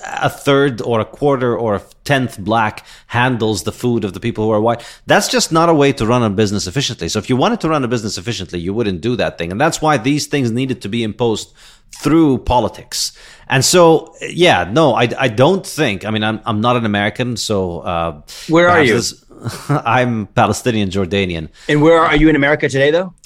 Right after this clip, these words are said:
Speaker 1: I'm currently visiting America, yeah, but, uh, I'm
Speaker 2: Okay.
Speaker 1: not an American citizen. So I,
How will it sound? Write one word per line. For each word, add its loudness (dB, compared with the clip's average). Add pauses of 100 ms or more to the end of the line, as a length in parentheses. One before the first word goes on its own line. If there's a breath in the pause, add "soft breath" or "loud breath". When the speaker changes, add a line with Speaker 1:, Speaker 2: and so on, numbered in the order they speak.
(160)
Speaker 1:
I'm 2
currently 2
visiting 0
America, -2
yeah, 0
but, -4
uh, 0
I'm 0
Speaker 2:
Okay. 0
Speaker 1:
not 0
an 0
American -2
citizen. -8
So 2
I, 2